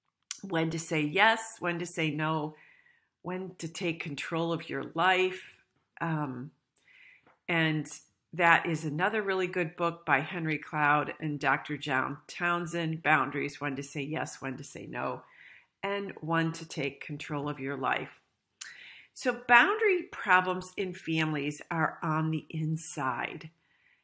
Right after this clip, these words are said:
This might be a mom who doesn't own herself. She makes choices out of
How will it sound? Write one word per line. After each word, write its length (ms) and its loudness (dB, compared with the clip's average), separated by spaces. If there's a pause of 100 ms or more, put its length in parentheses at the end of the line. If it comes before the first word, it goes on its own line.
(280)
This 260 -2
might 280 -2
be 140 0
a 60 4
mom 480 4
who 280 -6
doesn't 420 0 (100)
own 260 0
herself. 760 -4 (680)
She 320 -4
makes 680 0
choices 880 -2 (100)
out 240 -2
of 200 -6